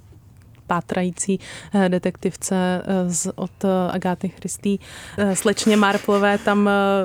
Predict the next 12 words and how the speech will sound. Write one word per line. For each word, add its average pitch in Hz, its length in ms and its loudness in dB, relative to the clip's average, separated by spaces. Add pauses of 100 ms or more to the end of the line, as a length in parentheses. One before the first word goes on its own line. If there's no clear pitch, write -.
(260)
když 208 420 0
budu 202 420 2
mluvit 196 340 2
za 190 100 0
sebe, 190 380 0
tak - 180 -6
jsem 196 140 0
vždycky 196 320 -2
viděla, 185 600 0
eh, 196 140 -2
velký, 185 680 -2
ehm, 180 440 -4